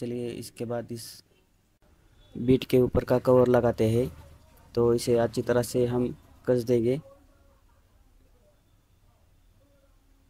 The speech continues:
तो देखिए ये अच्छी तरह से बैठ गया है और अब हम इसके ऊपर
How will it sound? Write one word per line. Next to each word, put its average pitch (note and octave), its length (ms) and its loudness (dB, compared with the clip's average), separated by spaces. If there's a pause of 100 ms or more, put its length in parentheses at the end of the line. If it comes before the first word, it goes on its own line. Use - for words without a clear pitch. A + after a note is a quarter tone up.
(840)
तो A#2 120 2
देखिए A#2+ 500 -2
ये A#2 80 -2
अच्छी A#2 240 -2
तरह A2+ 180 0
से A#2 140 -2
बैठ A2+ 200 2
गया A2+ 220 0
है A#2+ 240 -4 (320)
और A2+ 100 -2
अब A#2 200 0
हम B2 180 0
इसके A#2+ 260 -2
ऊपर A#2+ 320 -2